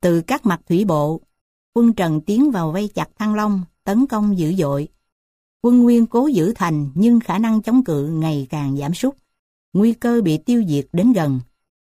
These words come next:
Sử liệu thời Nguyên phản ánh rõ tình hình địch trong thành Thăng Long. Thủy lục đến đánh vào đại doanh, vây thành mấy vòng.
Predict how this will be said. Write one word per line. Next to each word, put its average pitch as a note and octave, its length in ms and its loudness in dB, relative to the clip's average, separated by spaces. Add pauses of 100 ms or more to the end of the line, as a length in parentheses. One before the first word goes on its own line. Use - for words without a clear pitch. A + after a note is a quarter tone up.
(300)
Sử F3 180 2
liệu E3 320 0
thời E3 220 -2
Nguyên A3+ 280 2
phản D#3+ 240 -2
ánh B3 180 4
rõ F3 280 -4
tình E3+ 240 -2
hình D3 180 -2
địch C#3+ 180 -6 (160)
trong A3 220 -2
thành D#3 280 -4
Thăng F#3+ 200 -4
Long. G3+ 260 -2 (920)
Thủy E3+ 200 2
lục E3 260 0
đến G#3+ 240 2
đánh C4+ 340 2
vào D#3+ 200 -2
đại D3 280 -2
doanh, G#3 260 0 (300)
vây G3+ 340 -2
thành D3 260 -4
mấy E3+ 180 -2
vòng. D3+ 320 -2